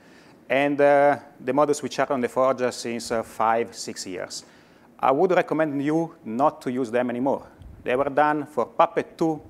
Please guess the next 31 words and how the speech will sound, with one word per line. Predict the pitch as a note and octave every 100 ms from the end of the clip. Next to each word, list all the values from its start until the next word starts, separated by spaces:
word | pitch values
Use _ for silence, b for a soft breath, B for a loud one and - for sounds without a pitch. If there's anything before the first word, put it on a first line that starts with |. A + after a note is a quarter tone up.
| - -
times. | G#2 A2+ E3 - - b b -
Now | B2 A2+
we | G#2+
are |
in | G#2+
Puppet | - C#3+ -
five. | - G#2+ G2+ G#2+ A#2+ - -
A | C#3+
lot | E3+
of | A2
things | D3+ C3+
has | A#2+ -
changed. | - G#2+ A#2+ - - B B
They | B3+
still | - - F#3+
work. | G2+ A2 C3+ - -
They | C#3+
still | C#3+ - F3+
run | C3+ A#2+
on | A2+
Puppet | A2+ -
five, | - A2 A2 B2 - B B B B B
but | - D3+ - E3
they | D3+
are | D3
based | D3 C3
on | C3 B2
very, | A2 C#3+ C#3 C3+ B2+ -
very | A2+ A#2+ A2+ A#2 A#2
old | - A#2 A2
assumptions. | A2 - F#2 - G2 -